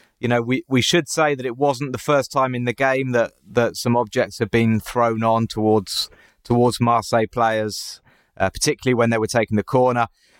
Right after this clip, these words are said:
And, uh, you may well have seen the, uh, the images that have been doing the rounds on social media. Dimitri Payet getting hit on the back. He had his back to the Nice fans. He got hit by, by a bottle that seemed to,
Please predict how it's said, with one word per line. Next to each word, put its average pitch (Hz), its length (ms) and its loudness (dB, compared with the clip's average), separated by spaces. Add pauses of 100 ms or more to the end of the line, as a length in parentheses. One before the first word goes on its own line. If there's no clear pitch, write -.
(120)
And, 110 340 2
uh, 117 60 4
you 107 200 2
may 113 160 2
well 117 160 2
have 113 100 -4
seen 113 300 2
the, 107 200 2
uh, 98 220 4
the 107 160 0
images 120 440 2
that 110 80 2
have 98 100 -2
been 107 320 4 (140)
doing 139 240 2
the 123 80 2
rounds 127 280 -2
on 117 140 -4
social 120 380 0
media. 120 680 2
Dimitri 120 400 -2
Payet 123 320 0
getting 117 220 -2
hit 135 340 0 (200)
on 117 180 2
the 107 80 2
back. 139 440 -2
He 110 140 -8
had 110 100 -2
his 101 120 -6
back - 320 -6
to 127 120 -2
the 113 80 -2
Nice 113 240 -2
fans. 117 300 0
He 107 80 -8
got 98 160 -2
hit 123 180 0
by, 107 300 0 (560)
by 107 160 0
a 107 60 0
bottle 113 420 -2
that 104 220 0
seemed 107 260 0
to, 104 260 0